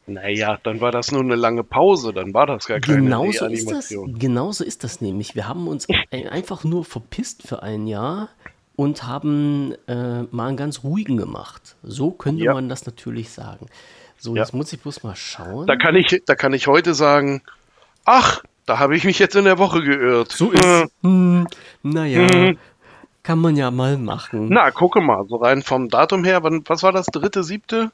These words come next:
Speaker 2: Äh, ja, glaube schon,
Speaker 1: Ah,
Speaker 2: oder?
Speaker 1: gucke mal, das würde ja dann so die nächste Folge am vierundzwanzigsten, das würde ja sogar, wäre ja im Bereich des
Speaker 2: Oh,
Speaker 1: Möglichen.
Speaker 2: jetzt,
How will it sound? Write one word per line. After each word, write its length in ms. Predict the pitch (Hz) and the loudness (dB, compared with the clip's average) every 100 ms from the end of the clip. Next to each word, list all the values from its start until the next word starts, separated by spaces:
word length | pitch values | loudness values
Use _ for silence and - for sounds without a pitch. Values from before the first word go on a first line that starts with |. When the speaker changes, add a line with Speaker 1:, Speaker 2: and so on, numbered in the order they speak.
| _ 123 | _ -2
Speaker 2:
Äh, 280 | 113 120 - | 0 -2 -4
ja, 220 | 107 117 | -6 -6
glaube 260 | - - 120 | -8 -8 -8
schon, 240 | - 123 | -6 -2
Speaker 1:
Ah, 220 | 151 131 | 0 0
Speaker 2:
oder? 80 | 131 | 0
Speaker 1:
gucke 240 | 165 214 143 | -2 0 0
mal, 120 | 113 | 2
das 240 | 123 131 | 0 2
würde 200 | 170 175 | 4 6
ja 140 | 165 151 | 6 6
dann 280 | 147 139 131 | 6 2 -2
so 140 | 139 | -2
die 160 | 135 139 | -2 -2
nächste 340 | 143 151 160 | -2 -2 -4
Folge 360 | 151 147 139 131 | 2 2 2 0
am 120 | 139 | -2
vierundzwanzigsten, 800 | - 143 131 147 151 175 - 160 | -2 -2 2 0 0 -4 -6 -6
das 180 | 127 143 | -4 -2
würde 200 | 147 143 | 2 4
ja 220 | 131 123 | 2 2
sogar, 560 | 123 120 117 127 123 | -4 -2 2 2 2
wäre 200 | 131 127 | 0 -2
ja 140 | 127 117 | -2 -2
im 120 | 117 | -4
Bereich 280 | 117 120 120 | -2 -2 -4
des 160 | 110 | -6
Speaker 2:
Oh, 40 | 160 | -2
Speaker 1:
Möglichen. 500 | 202 160 139 127 156 | -2 -4 -8 -8 -6
Speaker 2:
jetzt, 360 | 101 113 - | -6 -6 -8